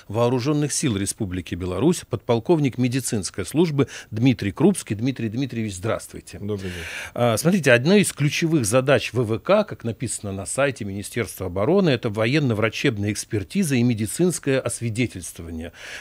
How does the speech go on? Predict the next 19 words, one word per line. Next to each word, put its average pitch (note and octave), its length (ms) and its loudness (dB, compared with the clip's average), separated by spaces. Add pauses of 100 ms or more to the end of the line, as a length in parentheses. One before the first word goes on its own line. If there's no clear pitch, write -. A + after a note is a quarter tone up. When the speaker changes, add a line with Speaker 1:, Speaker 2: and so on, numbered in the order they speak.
(100)
Speaker 1:
Вот, A#2 160 -2 (140)
э, A2 580 -6 (140)
поясните, C3 500 2
что - 180 -6
это A#2+ 140 -2
за G#2 160 -2
виды A2 280 -4
деятельности, G#2+ 600 -2
которые A2 360 -4
вы G#2+ 100 -2
ведёте, G#2 440 -4
потому G#2 180 -8
что - 180 -10
так G#2+ 220 -8
сложно G#2+ 360 -2
понять G#2 380 -4
из F2+ 100 -12
этих F#2 220 -12
слов. E2+ 260 -10